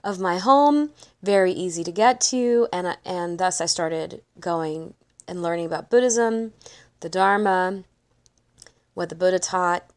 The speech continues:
and learning to meditate. And as soon as I started to do that, I noticed that what seemed like several radio stations going on in my head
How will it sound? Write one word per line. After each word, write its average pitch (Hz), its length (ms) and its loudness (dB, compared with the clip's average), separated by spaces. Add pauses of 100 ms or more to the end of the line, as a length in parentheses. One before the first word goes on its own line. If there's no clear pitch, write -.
(100)
and 175 400 -2
learning 170 340 -4
to 160 140 -6
meditate. - 600 -12 (160)
And 165 600 -6 (1120)
as - 120 -8
soon 339 280 4
as 381 120 4
I 320 140 6
started 240 380 2
to 185 80 -6
do 175 180 -8
that, - 400 -10
I 190 220 -4
noticed 185 800 -4 (580)
that 202 220 -2
what 190 200 -2
seemed 330 440 4
like 190 440 4
several 254 440 4
radio 190 400 0
stations 170 640 -4
going 180 240 -4
on 180 120 0
in 180 120 -2
my 170 140 -6
head 160 360 -2